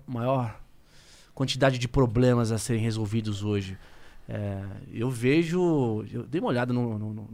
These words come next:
no, nos, nos, nos números, me chamou a atenção o número de startup em educação, mais até que, é, competindo com finanças, que sempre foi a tradição, né, de, de, de surgimento de fintechs, et cetera.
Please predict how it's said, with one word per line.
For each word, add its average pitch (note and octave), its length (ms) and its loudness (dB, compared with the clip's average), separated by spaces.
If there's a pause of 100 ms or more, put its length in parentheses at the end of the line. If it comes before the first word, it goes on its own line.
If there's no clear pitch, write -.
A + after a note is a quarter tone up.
(240)
no, A#2 180 -14
nos, A2 640 -10
nos, G#2 600 -10
nos A2 200 -8
números, A#2 580 0 (640)
me C#3 120 -2
chamou D#3 240 0
a - 20 2
atenção E3+ 520 -4
o D#3+ 40 0
número D#3+ 420 2
de C#3 60 -8
startup C3+ 500 -2
em C3+ 60 0
educação, B2 560 -4
mais C3 340 -2
até B2+ 240 -4
que, B2 520 -6 (160)
é, G#2+ 180 -6
competindo B2+ 380 -2
com C#3 100 -4
finanças, C3+ 580 -2
que - 80 -4
sempre - 200 -4
foi C#3+ 100 -2
a B2+ 60 2
tradição, B2 580 -2
né, A#2+ 160 0
de, G#2+ 260 -4 (560)
de, A2 220 -4
de G2+ 100 -8
surgimento A2+ 440 -2
de A2 80 -4
fintechs, B2+ 580 -2
et - 140 -8
cetera. B2+ 580 -2